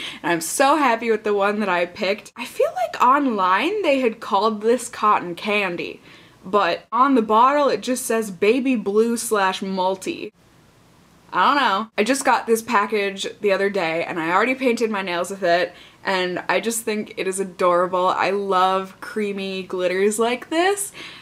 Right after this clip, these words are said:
and this one was an awesome formula, really.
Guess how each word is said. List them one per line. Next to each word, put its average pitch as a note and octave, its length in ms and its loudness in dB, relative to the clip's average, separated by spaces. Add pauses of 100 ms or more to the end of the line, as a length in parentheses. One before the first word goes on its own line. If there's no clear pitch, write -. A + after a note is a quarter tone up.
(140)
and G3+ 600 0
this B3+ 320 0
one D#4+ 360 2
was A3+ 260 0
an G3+ 380 -4
awesome A3 480 0
formula, G3 680 -2
really. F#3+ 540 0